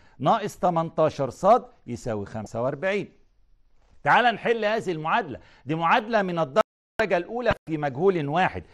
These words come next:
يبقى سالب تمنتاشر صاد تساوي خمسة وأربعين ناقص واحد وتمانين، يعني سالب تمنتاشر صاد يساوي هنا وحداشر ناقص تسعة هيدينا ستة،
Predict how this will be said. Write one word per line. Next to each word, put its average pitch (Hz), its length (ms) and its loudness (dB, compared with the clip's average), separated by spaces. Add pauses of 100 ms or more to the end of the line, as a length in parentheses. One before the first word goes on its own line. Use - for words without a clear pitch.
(160)
يبقى 165 360 -2
سالب 247 500 2
تمنتاشر 160 760 2
صاد 185 340 4 (240)
تساوي 143 360 0
خمسة 185 440 0
وأربعين 156 540 0
ناقص 147 420 -4
واحد 120 400 -2 (300)
وتمانين، 101 640 -8 (320)
يعني 147 340 2
سالب 254 480 2
تمنتاشر 156 760 0
صاد 160 360 2 (200)
يساوي 131 460 2 (240)
هنا 202 440 4 (340)
وحداشر 147 640 2
ناقص 147 360 -2
تسعة 151 320 -4
هيدينا 110 420 -6
ستة، 196 460 -2